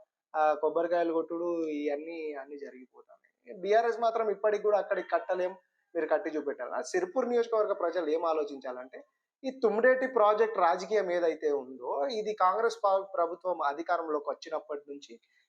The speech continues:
ఎమ్మెల్యే హరీష్ బాబు గారు, కాంగ్రెస్ గవర్నమెంట్ వీళ్ళందరూ కూడా ఏంటంటే లేదు తుమ్మిడేట్లా కడతాం, కడతాం, కడతాం అని అంటారు.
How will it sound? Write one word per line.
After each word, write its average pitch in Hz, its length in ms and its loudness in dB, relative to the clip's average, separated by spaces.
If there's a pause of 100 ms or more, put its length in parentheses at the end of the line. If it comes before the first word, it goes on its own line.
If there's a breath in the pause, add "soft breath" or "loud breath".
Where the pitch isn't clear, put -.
(160)
ఎమ్మెల్యే 180 340 2
హరీష్ 170 260 2
బాబు 165 240 4
గారు, 156 140 4
కాంగ్రెస్ 151 380 2 (300)
గవర్నమెంట్ 139 420 -2
వీళ్ళందరూ 143 480 0
కూడా 214 160 6
ఏంటంటే 262 240 2
లేదు 269 220 6
తుమ్మిడేట్లా 240 460 4
కడతాం, 208 380 2
కడతాం, 170 360 -4
కడతాం 147 260 -8
అని 147 80 -12
అంటారు. - 260 -20